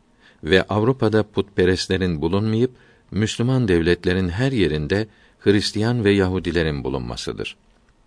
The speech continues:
Birinci delilleri olan Hristiyanlığın sürat ile yayılması sözlerine karşılık, Hristiyan tarihçilerinden Kur'an-ı Kerim mütercimi papaz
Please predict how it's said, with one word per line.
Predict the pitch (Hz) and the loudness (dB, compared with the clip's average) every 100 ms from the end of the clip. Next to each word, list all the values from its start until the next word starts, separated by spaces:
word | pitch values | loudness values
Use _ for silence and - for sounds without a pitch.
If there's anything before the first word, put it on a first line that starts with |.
| _ _ _ _ _ _ _ _ _ - | _ _ _ _ _ _ _ _ _ -2
Birinci | 143 170 175 190 | 4 4 4 6
delilleri | 117 98 90 82 82 | 6 6 4 4 2
olan | 82 69 76 87 - _ _ _ _ _ | 2 2 0 -2 -8 _ _ _ _ _
Hristiyanlığın | - 120 - 120 113 113 113 123 | 0 2 2 0 0 2 2 0
sürat | 123 - 107 110 - | -2 -2 0 0 -2
ile | 85 90 | 0 0
yayılması | 82 82 82 82 78 - | 2 0 0 -2 -4 -4
sözlerine | 87 76 65 78 80 85 | -4 -4 -2 -2 -2 -2
karşılık, | 92 120 113 69 64 - _ _ _ _ _ _ _ _ _ _ _ | -2 -2 -2 -6 -8 -12 _ _ _ _ _ _ _ _ _ _ _
Hristiyan | 113 110 110 113 131 147 | 0 0 0 0 0 0
tarihçilerinden | - 78 76 - 76 71 71 69 82 107 120 _ _ _ _ _ _ | 0 0 -2 -4 -2 0 -2 -2 -2 -4 -6 _ _ _ _ _ _
Kur'an-ı | - 107 104 123 113 | -2 0 2 0 0
Kerim | 107 107 123 82 - _ | 2 2 2 0 -8 _
mütercimi | 76 80 78 73 64 69 85 131 - - | -6 -2 0 0 0 -4 -4 -6 -12 -6
papaz | 98 - 95 101 - | -4 -2 -2 -2 -8